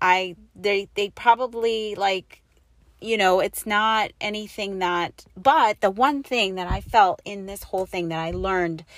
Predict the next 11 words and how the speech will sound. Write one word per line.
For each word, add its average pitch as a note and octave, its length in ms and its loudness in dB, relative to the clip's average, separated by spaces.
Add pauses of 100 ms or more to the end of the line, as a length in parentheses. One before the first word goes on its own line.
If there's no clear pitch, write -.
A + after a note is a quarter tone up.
(180)
is F3+ 220 -4
that E3+ 320 -2 (560)
there's F#3 260 -2
truth D#3 640 -8
there. - 300 -12 (240)
There's F#3 260 -4
truth. F3 400 -4
There's F3+ 260 -4
truth. G3+ 480 -6 (400)
And F3 680 0 (580)
that E3+ 680 -2